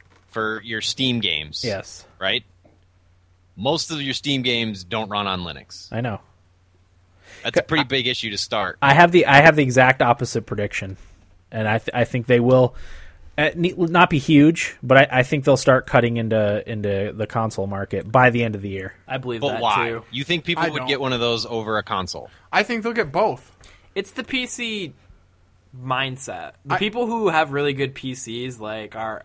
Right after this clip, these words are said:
Speaker 3: so into, like, everything.
Speaker 2: That sort of stuff, yeah.
Speaker 3: Yeah.
Speaker 4: Yeah, I know, but I feel like if you're into electronics and gadgets and shit, you're just gonna get both.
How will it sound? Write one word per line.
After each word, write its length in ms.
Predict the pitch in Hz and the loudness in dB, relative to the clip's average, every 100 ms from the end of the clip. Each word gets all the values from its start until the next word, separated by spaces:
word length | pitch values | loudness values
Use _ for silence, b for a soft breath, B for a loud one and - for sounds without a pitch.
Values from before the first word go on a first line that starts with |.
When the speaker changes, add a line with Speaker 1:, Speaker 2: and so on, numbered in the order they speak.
| - | -18
Speaker 3:
so 320 | - 131 127 | -10 -4 -4
into, 580 | 113 123 117 117 101 104 - | -4 -10 -12 -12 -12 -14 -16
like, 260 | 107 110 | -18 -12
everything. 460 | 131 123 120 123 - | -10 -10 -10 -4 2
Speaker 2:
That 180 | 120 113 | 2 4
sort 240 | 120 113 | 2 2
of 60 | 104 | 0
stuff, 340 | - 104 92 | -2 -2 -2
yeah. 120 | 92 | -4
Speaker 3:
Yeah. 300 | 104 95 95 226 | -4 -4 -6 -6
Speaker 4:
Yeah, 220 | 269 254 | -4 -2
I 80 | 254 | -2
know, 180 | 233 160 | -2 -2
but 120 | 147 160 | 0 -2
I 100 | 202 | -4
feel 200 | - 262 | -4 -2
like 220 | 233 185 | -2 -4
if 120 | 170 | -8
you're 180 | 196 220 | -8 -8
into 500 | 190 180 147 127 - - | -8 -4 -2 -4 -6 -10
electronics 680 | 139 143 135 156 143 135 135 | -8 -8 -6 -4 -2 -4 -8
and 120 | 127 | -14
gadgets 420 | 123 120 135 123 - | -10 -8 -6 -10 -14
and 140 | 123 | -14
shit, 160 | - 135 | -12 -12
you're 120 | 175 | -10
just 200 | 214 - | -12 -12
gonna 140 | 123 | -14
get 180 | 107 95 | -14 -14
both. 400 | 85 82 - | -12 -12 -16